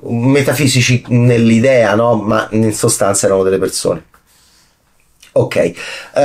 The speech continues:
qui adesso noi abbiamo Strangers capitolo primo, noi abbiamo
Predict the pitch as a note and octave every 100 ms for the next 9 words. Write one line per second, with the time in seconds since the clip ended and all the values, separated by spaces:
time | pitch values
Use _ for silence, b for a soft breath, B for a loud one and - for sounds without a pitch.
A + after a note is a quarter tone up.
0 | C#3+ C#3 C#3 C3+ - _ - D4+ C4 D#3
1 | B2 - G2 C#3+ G#3 G3 - F2+ G2 -
2 | A3+ B3+ A#3 A3 - F#3+ E3 C#3+ G#2 F#2
3 | G2 E3+ F#3 C#3 G#2+ G#2 - -